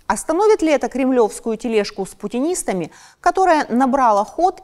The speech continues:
и на всех парах мчится с горы? На фоне саммитов Большой Семерки, саммитов Швейцарии Путин продолжает взвинчивать ставки. Его предложение о мире — это ультиматум, ну или расписание пошаговой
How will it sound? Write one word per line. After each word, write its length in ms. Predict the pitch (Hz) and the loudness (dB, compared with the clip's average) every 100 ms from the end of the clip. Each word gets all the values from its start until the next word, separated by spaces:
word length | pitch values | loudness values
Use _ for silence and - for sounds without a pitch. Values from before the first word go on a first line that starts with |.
| - | -6
и 120 | 285 | -2
на 200 | 254 233 | 0 -2
всех 420 | 214 - 294 - | -2 -2 -2 -4
парах 420 | - 220 254 294 277 | -2 0 2 0 -2
мчится 540 | 240 - 185 - 190 | -6 -4 -8 -6 -8
с 80 | 185 | -4
горы? 380 | 190 190 147 - - - - | 0 0 -2 -6 -20 -20 -4
На 120 | 392 | -2
фоне 260 | 440 440 381 | 2 2 2
саммитов 480 | - 339 320 311 226 | 0 0 0 0 0
Большой 380 | 226 240 294 247 | 0 0 -2 -4
Семерки, 560 | - 190 254 339 330 | -4 -2 0 0 -2
саммитов 480 | 196 220 202 196 - | -4 -4 -2 -4 -8
Швейцарии 760 | - 165 151 - 247 320 302 294 - _ _ | -8 -10 -8 -2 0 0 -2 -6 -14 _ _
Путин 360 | 196 294 381 403 | -4 0 0 0
продолжает 680 | 381 294 220 156 170 202 208 | 0 2 0 2 0 0 -2
взвинчивать 640 | 180 143 147 143 - 160 - | -8 -8 -6 -8 -6 -6 -6
ставки. 480 | - 147 - - - - - - | -4 -4 -6 -16 -18 -18 -20 -4
Его 240 | 359 392 427 | 2 2 2
предложение 680 | 370 311 320 330 330 294 - | 0 0 0 0 0 0 -2
о 160 | 226 254 | -2 -2
мире — 380 | 254 339 339 240 - | 0 0 2 0 0
это 320 | 240 262 277 - | -2 0 0 0
ультиматум, 840 | 269 262 302 269 220 - 143 123 - _ | -2 -2 -2 0 2 0 -6 -10 -12 _
ну 180 | 359 427 - | 0 0 0
или 320 | 262 311 302 - | 2 4 4 0
расписание 680 | 180 - - - 247 320 285 | -4 -4 -8 -4 -2 -2 -4
пошаговой 640 | 165 - 208 226 247 | -6 -2 -2 0 -2